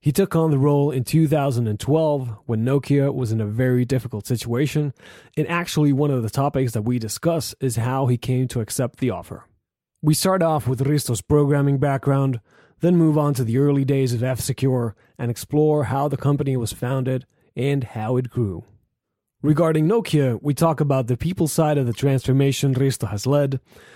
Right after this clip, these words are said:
the disadvantages of being a public company, and whether structures drive behavior or the other way around. Before we get to the episode,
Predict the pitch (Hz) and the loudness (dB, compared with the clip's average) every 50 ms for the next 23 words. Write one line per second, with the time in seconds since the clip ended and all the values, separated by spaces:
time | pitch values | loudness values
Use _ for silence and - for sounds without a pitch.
0 | - _ _ - 139 127 117 131 160 160 - 135 127 143 156 156 156 147 135 131 | -20 _ _ -2 -2 -2 0 2 0 2 2 0 2 2 2 4 4 2 2 0
1 | 147 123 135 117 104 110 139 135 135 123 113 101 - - 147 156 156 156 147 - | 0 0 0 0 0 0 0 2 2 0 -2 -4 -4 -2 -2 0 2 0 0 2
2 | - 151 147 139 147 147 147 143 127 - _ _ _ _ _ _ _ - 151 165 | 2 0 2 2 0 0 0 -2 -4 -6 _ _ _ _ _ _ _ -2 0 0
3 | 170 160 139 123 110 98 107 - _ - 123 131 127 113 113 113 110 - - - | 2 0 0 0 -2 -4 -6 -10 _ -6 -2 -2 -2 0 -2 -4 -4 -6 -4 -2
4 | - 175 190 - - - 170 165 165 139 - _ - - 135 120 131 127 113 110 | 0 0 0 0 0 0 2 2 2 0 -2 _ -2 -2 0 0 0 -2 -4 -4
5 | 117 107 - 120 139 147 143 127 135 135 123 120 117 - _ _ _ _ _ _ | -4 -4 0 2 2 2 2 2 2 0 0 -2 -4 -6 _ _ _ _ _ _
6 | _ - 131 135 135 139 131 127 127 _ _ _ _ _ _ 120 117 117 113 117 | _ -2 0 0 2 2 0 -2 -4 _ _ _ _ _ _ -4 -2 0 0 0
7 | 120 120 117 120 120 127 120 107 98 85 78 - - - - - _ _ _ _ | 0 0 0 2 2 0 0 -2 -4 -8 -10 -16 -20 -20 -20 -20 _ _ _ _
8 | _ _ _ _ _ _ _ _ _ _ _ _ _ _ _ _ _ _ _ - | _ _ _ _ _ _ _ _ _ _ _ _ _ _ _ _ _ _ _ -2
9 | 147 147 - - 196 240 233 220 202 156 143 165 156 - - 117 117 127 135 147 | -2 -2 -2 0 0 0 2 2 2 2 2 2 0 0 -4 -4 -2 0 0 0
10 | 147 156 143 - 151 143 143 143 139 | 0 -2 -2 0 2 2 2 0 -2